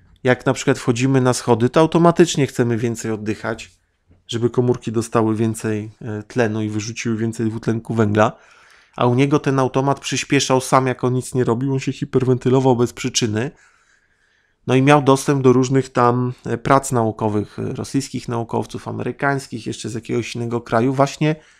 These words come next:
naukowców mówiących o hiperwentylacji, jak to się leczy, dlaczego to jest, bo to jest jakaś, jakiś zespół chorobowy. No i on tam zaczął delikatnie mówić, tak, no jak to z tym regressingiem jest, jak to,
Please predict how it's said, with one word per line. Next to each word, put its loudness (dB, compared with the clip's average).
naukowców 4
mówiących -4
o -6
hiperwentylacji, -6
jak -4
to -8
się -6
leczy, 0
dlaczego -4
to 0
jest, -2
bo -18
to -12
jest -12
jakaś, -12
jakiś -16
zespół -8
chorobowy. -4
No 2
i 10
on 8
tam 8
zaczął 6
delikatnie 4
mówić, 6
tak, -2
no -2
jak 2
to -4
z -10
tym -4
regressingiem 0
jest, 0
jak -2
to, 2